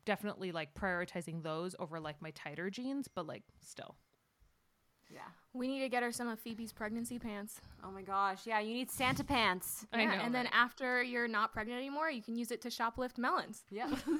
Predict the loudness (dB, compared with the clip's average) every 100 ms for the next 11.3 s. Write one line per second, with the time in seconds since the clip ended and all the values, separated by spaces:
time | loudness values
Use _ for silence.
0 | 2 0 2 -2 -2 -14 -20 _ -20 _
1 | _ -12 -10 -14 _ _ _ -20 _ -16
2 | -10 -10 -10 -12 -16 -18 -18 -20 _ -8
3 | -6 0 0 0 -2 -4 -6 -10 -14 -14
4 | -14 -14 -14 -14 -14 -16 -20 _ -16 -14
5 | -12 -12 -14 -14 -14 -16 -18 -20 -18 -18
6 | -14 -4 4 6 6 4 6 6 6 2
7 | 2 2 2 2 10 12 12 10 4 0
8 | 2 4 2 2 6 8 8 2 -4 -6
9 | -4 -2 -2 -2 0 -2 -4 -4 -4 -4
10 | -4 -2 -4 -6 -6 -6 -2 -2 0 0
11 | 0 -2 -6